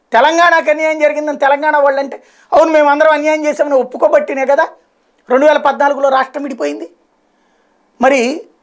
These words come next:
పరిపాలనే బాగుంటే రెండు వేల నాలుగు, రెండు వేల తొమ్మిది, రెండు వేల పద్నాలుగు, రెండు వేల పద్దెనిమిదిలో తెలంగాణలో ఎందుకు ఓడిపోయింది ఆ పార్టీ?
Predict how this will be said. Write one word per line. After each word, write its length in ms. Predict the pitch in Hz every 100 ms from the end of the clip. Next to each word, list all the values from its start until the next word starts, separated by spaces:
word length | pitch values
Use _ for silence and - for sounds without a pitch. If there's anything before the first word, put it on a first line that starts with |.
| _ _
పరిపాలనే 440 | 214 247 302 320 320
బాగుంటే 600 | 294 240 190 156 190 - _ _ -
రెండు 200 | 180 214
వేల 180 | 269 294
నాలుగు, 280 | 285 311 294
రెండు 180 | 226 233
వేల 140 | 285
తొమ్మిది, 280 | 285 294 302
రెండు 180 | 269 254
వేల 100 | 277
పద్నాలుగు, 380 | 277 254 302 262
రెండు 140 | 254
వేల 100 | 285
పద్దెనిమిదిలో 460 | 285 247 294 302 285
తెలంగాణలో 480 | 262 277 302 294
ఎందుకు 220 | 285 285 302
ఓడిపోయింది 340 | 302 311 302
ఆ 20 |
పార్టీ? 380 | 302 302 302 311